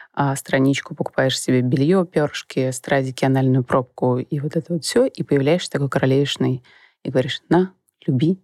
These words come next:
меня». А человек, может быть, банально не в настроении, не знаю, у него, на него сегодня ра-, начальник накричал на работе, и ты уходишь из спальни униженная и расстроенная, и человек вроде как чувствует на себе давление.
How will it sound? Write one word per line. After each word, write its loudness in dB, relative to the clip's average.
меня». 2
А -2
человек, 0
может 0
быть, -6
банально 4
не 2
в 2
настроении, 0
не 2
знаю, -4
у 2
него, 0
на 4
него 4
сегодня 0
ра-, 0
начальник 0
накричал 0
на 2
работе, -2
и 2
ты 2
уходишь 0
из -12
спальни -4
униженная 2
и -2
расстроенная, 2
и -6
человек 0
вроде -4
как -4
чувствует -6
на -8
себе -2
давление. -2